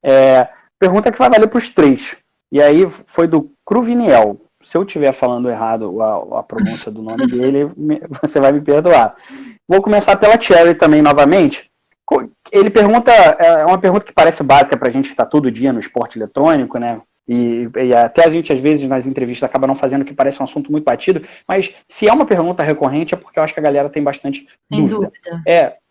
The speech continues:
Speaker 1: sobre a proporção que o esporte eletrônico tomou, é, a gente tá num momento de crescimento, a gente tá falando, nesse momento ficou tão, tão popular falar de curva, né?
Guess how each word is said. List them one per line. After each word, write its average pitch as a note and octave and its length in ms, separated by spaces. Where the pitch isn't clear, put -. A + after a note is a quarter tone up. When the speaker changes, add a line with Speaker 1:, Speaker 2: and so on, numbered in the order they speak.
Speaker 1:
sobre C#4+ 220
a C4+ 40
proporção B3+ 440
que - 80
o - 60
esporte G3+ 300
eletrônico F#3+ 520
tomou, C#3+ 500
é, C#3+ 220
a C#3+ 140
gente F#3 200
tá F#3+ 60
num F3+ 80
momento E3+ 320
de - 80
crescimento, D#3+ 800
a C3 60
gente C#3 160
tá C#3+ 80
falando, C#3+ 340
nesse A#2+ 240
momento C#3 260
ficou - 240
tão, D3+ 420
tão E3+ 140
popular C#3 340
falar C3 200
de B2+ 100
curva, C#3 480
né? D3+ 200